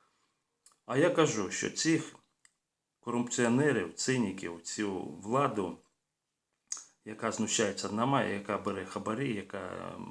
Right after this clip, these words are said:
мародерить під час війни, їй просто треба не владу, а чиновників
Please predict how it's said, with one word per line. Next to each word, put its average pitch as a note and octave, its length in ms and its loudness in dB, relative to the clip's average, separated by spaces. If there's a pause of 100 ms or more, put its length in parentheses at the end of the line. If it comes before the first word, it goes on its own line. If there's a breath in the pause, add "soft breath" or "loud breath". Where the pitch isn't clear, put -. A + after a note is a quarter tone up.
(100)
мародерить A2 800 2 (180)
під - 140 -20
час F#2+ 280 -10
війни, F#2 300 -10
їй B2 100 -6
просто C3 320 -8
треба G#2+ 360 -6
не A2 140 0
владу, A#2 520 2
а F#2+ 180 4
чиновників G#2 600 -2